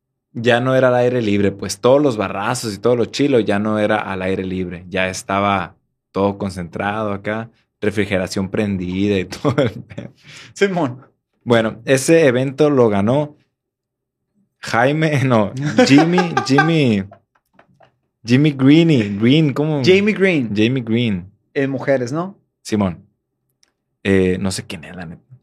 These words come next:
Speaker 2: Sí, es una clásica. Creo que, creo que ellas dos, bueno, hasta el otro año quedan, les va muy bien en la
Speaker 1: Ok.
Speaker 2: competencia.
Speaker 1: Ese fue el día, eh, tres de agosto. Habrá sido jueves, yo creo. Sí, día jueves.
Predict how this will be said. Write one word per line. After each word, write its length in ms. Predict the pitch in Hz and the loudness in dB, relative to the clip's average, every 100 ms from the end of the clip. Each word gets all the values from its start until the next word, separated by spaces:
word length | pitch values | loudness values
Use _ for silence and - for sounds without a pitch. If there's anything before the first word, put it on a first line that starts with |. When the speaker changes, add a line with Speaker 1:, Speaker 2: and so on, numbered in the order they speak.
| _ | _
Speaker 2:
Sí, 140 | 113 117 | -18 -16
es 140 | 117 | -12
una 180 | 135 147 | -6 -6
clásica. 520 | 143 123 131 131 131 | -4 -6 -8 -8 -8
Creo 180 | 120 143 | -4 -4
que, 400 | 160 135 131 127 - | -4 -6 -6 -10 -4
creo 240 | 160 185 | -2 -2
que 100 | 180 | 0
ellas 260 | 170 180 151 | 0 0 -2
dos, 400 | 170 202 - _ | -2 -4 -10 _
bueno, 220 | _ 139 147 | _ -4 -4
hasta 160 | 131 | 0
el 80 | 135 | -2
otro 200 | 131 160 | 0 0
año 380 | 135 143 127 117 | 0 -2 -2 -4
quedan, 540 | 120 127 127 104 95 _ _ _ _ _ | -4 -4 -4 -10 -14 _ _ _ _ _
les 200 | 123 117 | -10 -6
va 80 | 120 | -4
muy 180 | 127 127 | -4 -4
bien 260 | 113 104 - | -6 -10 -12
en 80 | 113 | -10
la 60 | |
Speaker 1:
Ok. 80 | 101 | -6
Speaker 2:
competencia. 460 | 98 98 104 101 - _ _ _ _ | -4 -6 -6 -14 -20 _ _ _ _
Speaker 1:
Ese 220 | 123 160 | -2 -2
fue 160 | - 151 | 2 2
el 80 | |
día, 480 | 143 151 156 156 - _ | 4 2 2 0 -6 _
eh, 600 | 110 104 95 90 87 101 _ _ _ _ _ _ | 0 2 0 -4 -8 -14 _ _ _ _ _ _
tres 220 | 117 127 | 2 2
de 60 | 131 | 0
agosto. 600 | 101 95 110 - 98 87 _ _ _ _ _ | -2 -2 -4 -4 -10 -10 _ _ _ _ _
Habrá 200 | 101 107 | -2 -2
sido 220 | 104 131 | 0 -4
jueves, 340 | 127 107 110 104 | 0 0 2 0
yo 120 | 104 | -2
creo. 260 | 101 95 - _ _ _ _ | -2 -6 -8 _ _ _ _
Sí, 280 | 135 98 - _ _ _ _ _ | 0 0 -4 _ _ _ _ _
día 200 | 123 135 | 2 2
jueves. 520 | 127 113 95 - | 2 2 0 -6